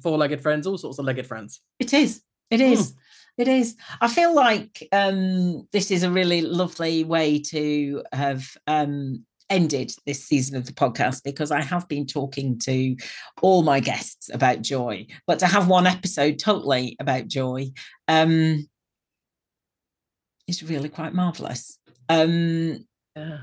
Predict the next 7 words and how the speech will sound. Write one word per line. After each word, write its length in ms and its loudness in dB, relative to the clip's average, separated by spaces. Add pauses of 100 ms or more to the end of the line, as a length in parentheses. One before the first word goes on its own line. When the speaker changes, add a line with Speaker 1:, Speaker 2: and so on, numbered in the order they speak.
Speaker 1:
absolutely. 640 -10 (240)
Speaker 2:
Yeah. 320 2 (400)
Um, 320 4 (280)
were 80 4
there 140 4
any 440 4 (100)
other 640 2